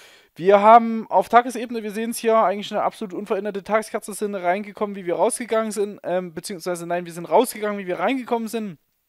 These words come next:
aber tiefer rausgegangen, als wir letzten Tag geschlossen haben. Wir hatten, wenn wir uns zurückerinnern an die gestrige Analyse, ähm, gesagt, dass er nochmal Schwung holen darf, dass ich, äh, davon ausgehen würde, dass wir die neunundvierzig, neunundsechzig oben mal anlaufen.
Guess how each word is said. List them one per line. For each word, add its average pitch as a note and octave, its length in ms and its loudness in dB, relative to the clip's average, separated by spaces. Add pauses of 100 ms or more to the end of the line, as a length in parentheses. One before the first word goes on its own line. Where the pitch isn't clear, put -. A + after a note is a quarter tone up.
(480)
aber D#3+ 300 0
tiefer G3+ 320 -6
rausgegangen, F3+ 560 -4
als D#3+ 200 -6
wir D#3 240 -2 (420)
letzten E3+ 280 -8
Tag E3+ 180 0
geschlossen G#3 460 -4
haben. G3+ 320 2 (420)
Wir F3 160 -4
hatten, F3+ 560 2
wenn F#3 140 -8
wir E3 80 -8
uns F#3 240 -10
zurückerinnern F3+ 920 -6
an D3+ 180 -6
die D#3 160 -18
gestrige G#3 500 -4
Analyse, G3 640 -2 (480)
ähm, F3+ 400 2
gesagt, E3 680 6 (100)
dass F3+ 260 2
er E3 1000 8
nochmal D#3+ 440 -2
Schwung F3+ 280 -6
holen D#3+ 240 -2
darf, A#3 600 4
dass F3+ 280 -4
ich, - 260 -12
äh, E3+ 120 -8
davon F3 240 -4
ausgehen F3 320 -4
würde, F3+ 160 -2
dass E3+ 180 -6
wir F3 80 -6
die E3+ 100 -8
neunundvierzig, F3 480 -8
neunundsechzig F3 500 -8
oben F3 200 -8
mal D#3 140 2
anlaufen. A#3 720 4